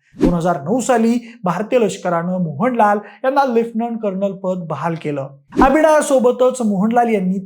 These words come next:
तायक्वॉन्दोची देखील आवड जपली आहे आणि म्हणून दोन हजार बारा साली जागतिक तायक्वॉन्दोने त्यांना ब्लॅक बेल्ट देऊन सन्मानित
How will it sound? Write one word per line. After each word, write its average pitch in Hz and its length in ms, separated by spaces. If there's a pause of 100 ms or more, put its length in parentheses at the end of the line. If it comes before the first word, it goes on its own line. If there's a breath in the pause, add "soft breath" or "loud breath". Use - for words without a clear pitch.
तायक्वॉन्दोची 220 680
देखील 180 340
आवड 165 340
जपली 156 340
आहे - 200 (220 soft breath)
आणि 127 120
म्हणून 196 340
दोन 175 160
हजार 165 260
बारा 160 300
साली 240 280 (340 loud breath)
जागतिक 262 560
तायक्वॉन्दोने 214 680 (300 loud breath)
त्यांना 262 360 (320 loud breath)
ब्लॅक 240 280
बेल्ट 226 260
देऊन 196 180
सन्मानित 175 460